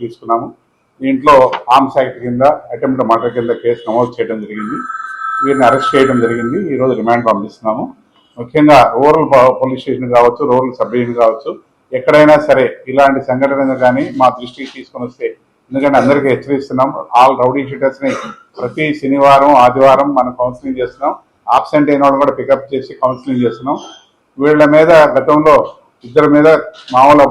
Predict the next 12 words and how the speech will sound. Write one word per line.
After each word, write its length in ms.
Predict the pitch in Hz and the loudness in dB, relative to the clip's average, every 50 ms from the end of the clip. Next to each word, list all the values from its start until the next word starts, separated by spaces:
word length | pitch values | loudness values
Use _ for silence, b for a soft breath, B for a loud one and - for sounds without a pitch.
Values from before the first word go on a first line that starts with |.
| 117 | 4
బాడీలీ 280 | 120 127 139 147 147 147 139 | 2 2 4 4 4 2 2
అఫెన్సెస్ 380 | - 147 139 135 139 139 135 139 | 2 0 -2 -2 -4 -6 -6 -4
ఉన్నాయి 180 | 135 135 135 131 131 | -4 -4 -2 0 0
కానీ 140 | 139 151 151 131 | -2 0 -2 -4
ఎటువంటి 240 | - 139 139 139 131 120 | -2 -4 -4 -2 0 0
రౌడీ 200 | 120 123 131 135 - | 0 0 0 -4 -8
షీట్లు 240 | - 139 131 131 123 117 | -12 -14 -14 -12 -8 -6
లేవు. 160 | 120 127 - - - _ _ _ _ _ _ _ _ _ _ _ _ _ _ _ _ _ - 143 | -6 -6 -6 -10 -16 _ _ _ _ _ _ _ _ _ _ _ _ _ _ _ _ _ -6 -4
ఈ 40 | 139 127 - | -4 -2 -2
కేసులో 280 | - 151 147 - 160 151 139 | -2 -2 -2 -2 -2 -2 0
ఇన్వాల్వ్ 300 | 135 143 147 151 147 208 285 | 2 4 4 6 6 6 4
అయిన 180 | 143 - 311 | 4 4 2